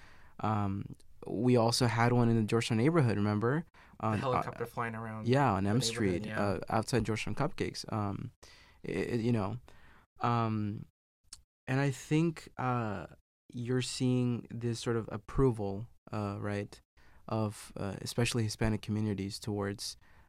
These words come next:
Speaker 1: uh, you know, uh, folks like the, the Glenn Youngkin administration who've taken a tough stance on crime, common sense. Um, obviously, um, you know, um,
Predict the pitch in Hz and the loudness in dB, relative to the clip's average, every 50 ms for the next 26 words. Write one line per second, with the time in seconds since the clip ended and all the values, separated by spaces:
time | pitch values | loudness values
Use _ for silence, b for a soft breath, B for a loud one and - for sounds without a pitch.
0 | b _ - 98 98 104 107 107 101 95 92 95 113 - - _ - _ _ - | b _ -6 -4 -2 0 0 0 0 -2 -2 -4 -6 -8 -12 _ -20 _ _ -8
1 | 101 92 92 92 - 127 131 151 - - - 123 120 110 - - - 117 110 104 | -8 -6 -6 -8 -10 -10 -14 -16 -16 -4 0 0 0 0 -2 -4 -4 -4 -4 -4
2 | 107 - - _ _ - 107 - - - - 107 107 - 113 113 110 107 110 113 | -6 -8 -16 _ _ -10 -10 -10 -8 -10 -10 -6 -4 0 0 2 2 2 2 0
3 | 117 113 107 101 98 95 95 98 - - 104 113 113 - - - 113 117 107 - | 0 -2 -2 -4 -4 -4 -6 -8 -8 -10 -10 -10 -10 -10 -8 -8 -6 -6 -6 -6
4 | - - 107 101 107 101 98 - - 117 113 - - - 120 120 120 117 - 123 | -6 -6 -4 -4 -4 -8 -8 -4 -2 -2 -2 -2 -2 -2 0 0 0 0 -2 -4
5 | 120 - - 104 104 107 107 110 b b b b b b - - - 110 110 120 | -4 -4 -4 -2 -2 -2 -2 -4 b b b b b b -12 -2 0 2 2 4
6 | 127 135 - - 104 101 104 107 117 123 - - - b b b b b b b | 2 0 0 -2 -2 -2 0 -2 -4 -6 -8 -12 -14 b b b b b b b
7 | b - 104 101 101 98 - - 107 117 117 120 117 - - 127 123 123 123 131 | b -2 -2 0 0 0 0 0 0 2 0 0 0 -2 -2 -2 -2 -2 -2 -4
8 | 135 - - - - 110 104 104 101 101 104 101 101 113 - - - - - - | -6 -10 -12 -6 -4 -4 -2 -2 -2 -4 -4 -6 -6 -8 -10 -14 -20 -20 -20 -20
9 | _ - - 123 113 110 107 107 117 - b b b b b _ _ _ _ _ | _ -10 -6 -4 -4 -2 -4 -6 -8 -12 b b b b b _ _ _ _ _
10 | 107 104 101 101 101 101 98 - - - | -4 -4 -2 -2 -4 -6 -6 -8 -10 -12